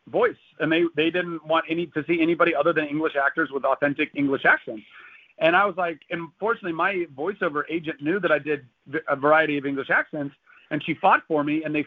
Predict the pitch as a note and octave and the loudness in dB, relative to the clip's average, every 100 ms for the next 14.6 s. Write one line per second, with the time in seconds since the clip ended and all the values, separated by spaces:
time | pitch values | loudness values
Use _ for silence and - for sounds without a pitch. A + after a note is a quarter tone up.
0 | - D3 F#3 F#3+ E3+ D#3 D3+ E3 E3+ D3 | -2 -2 0 0 0 2 0 -2 -4 0
1 | D3+ D#3 C#3+ D3 C#3 F#3+ F#3 D#3 C#3+ C#3 | 0 0 -2 -2 0 0 2 2 2 2
2 | - _ _ - C#3+ F3 F#3+ F3+ E3+ G3 | -2 _ _ -2 2 4 2 -4 -4 -4
3 | G#3 F#3 D#3 D3+ E3+ E3+ D3 C#3+ F3+ D#3+ | -2 -4 -2 -2 -2 -2 -6 -2 -2 -2
4 | C#3 D3+ D3 C3 D#3 G3 - C3 C#3+ C#3 | -6 -6 -6 -2 0 0 -2 -6 -4 -2
5 | D#3+ D#3+ D3+ C#3+ C3 - F3+ B3 - D3 | -2 -2 -2 -2 -4 0 4 4 2 -6
6 | C3 B2 A#2 A2+ A2 C3 _ _ _ _ | -6 -10 -12 -12 -12 -16 _ _ _ _
7 | C3+ D#3 D#3 D3+ C3+ C#3+ - D3+ D3 C#3 | -4 -2 0 -2 -2 -6 -2 0 0 -4
8 | C#3+ C#3+ C#3 D3 D3 C#3 - C#3 C3+ C#3 | -4 -2 0 0 -2 -4 -6 -6 -2 0
9 | C3+ - _ _ - D3+ D3+ D3+ C3+ C3+ | -2 -6 _ _ 0 2 6 4 4 0
10 | D3 C3+ B2+ D3 G#3 E3+ D3 - C#3 C3+ | 2 2 0 -2 -2 -2 -6 -2 -2 -2
11 | - C#3+ C3 C#3 C#3+ C3+ B2 C3+ C#3+ D#3 | -4 -4 -4 0 2 2 0 0 2 4
12 | D#3+ E3+ E3+ _ - _ _ _ _ - | 4 2 0 _ -20 _ _ _ _ -8
13 | C3 E3+ E3 F#3 - F3+ F3+ F3+ D3+ - | 4 4 4 -4 0 0 2 2 0 0
14 | F3 F3+ C#3+ C3 D3 | -2 0 -4 -2 -2